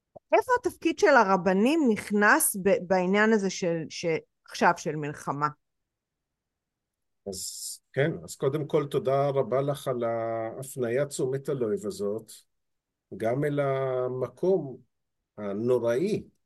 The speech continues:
Speaker 2: הטרגי, שאנחנו מצאנו את עצמנו בסוג של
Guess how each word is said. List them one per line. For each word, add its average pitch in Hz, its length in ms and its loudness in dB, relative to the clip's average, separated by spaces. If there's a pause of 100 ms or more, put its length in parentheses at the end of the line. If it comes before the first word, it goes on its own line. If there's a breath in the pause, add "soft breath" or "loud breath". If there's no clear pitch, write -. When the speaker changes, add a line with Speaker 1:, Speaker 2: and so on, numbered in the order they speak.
(140)
Speaker 2:
הטרגי, 151 680 -2
שאנחנו 113 600 -8
מצאנו 151 420 -4
את 160 120 -6
עצמנו 160 920 -2 (1080)
בסוג - 1800 0
של 143 440 0